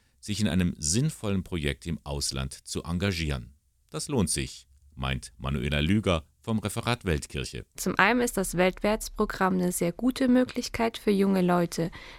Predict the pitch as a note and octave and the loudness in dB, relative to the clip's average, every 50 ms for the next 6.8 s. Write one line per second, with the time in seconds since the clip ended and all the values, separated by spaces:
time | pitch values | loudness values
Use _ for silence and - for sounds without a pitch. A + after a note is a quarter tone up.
0 | - - F3+ F3 E3+ E3+ E3+ E3+ E3+ - - F3+ F3+ - - C4 C4 B3+ B3 B3 | -2 2 4 6 6 6 4 2 0 -2 -4 -4 -4 -2 0 2 4 6 6 6
1 | A#3+ A#3 A3+ - F#3+ F3+ F#3 F3 E3+ E3 E3+ F3+ G3 A3 A#3+ - - A#3 A3 - | 6 6 4 2 0 0 2 2 2 4 4 4 4 4 2 4 2 2 4 4
2 | G#3+ G#3 G#3+ - - - F#3 F#3 F#3+ F#3 F#3 F#3 G#3 - - - - - - - | 2 2 2 0 0 2 4 4 4 4 4 2 -2 -6 -10 -16 -18 -10 -2 2
3 | A#3+ A#3+ A3 - G3+ - - - C#4+ D4 - - A#3 A3 - A3 G#3 F#3+ E3 F3+ | 4 4 6 4 2 2 2 4 4 4 6 4 4 4 6 4 4 4 4 2
4 | F#3 - G#3 G3+ G#3 G#3+ G3 F#3+ F3 D#3+ D#3 - - D3+ D#3+ E3 - - F3 - | 2 4 4 4 4 6 4 4 4 4 2 2 2 0 0 -2 -2 -4 -4 -2
5 | F#3 F3+ E3+ E3+ E3 - - F#3+ F#3+ F#3 F#3 - F3 - - F3+ F#3+ G3 - - | 0 0 0 0 0 2 4 4 4 4 4 2 2 2 4 2 2 2 0 0
6 | F#3 F3+ F3+ - - - F3+ F3+ - G3 G#3+ A3+ A#3+ B3+ B3+ C4 | 0 0 0 -4 -2 -2 0 2 4 6 6 8 8 6 6 4